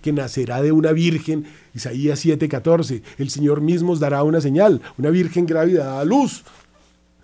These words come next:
<laughs> Clarísimo, si en su Biblia no dice una virgen grávida da a luz, sino que dice que una doncella, una muchacha, una sardina, una pelada,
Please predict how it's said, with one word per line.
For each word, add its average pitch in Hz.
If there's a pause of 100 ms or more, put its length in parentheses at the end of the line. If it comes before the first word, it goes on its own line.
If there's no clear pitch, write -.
(360)
<laughs> -
Clarísimo, 139 (160)
si 143
en 120
su 120
Biblia 135
no 165
dice 160
una 160
virgen 156
grávida 131 (200)
da 131
a 151
luz, 175 (120)
sino 139
que 113
dice 156
que 160
una 156
doncella, 120
una 123
muchacha, 123
una 123
sardina, 117
una 131
pelada, 123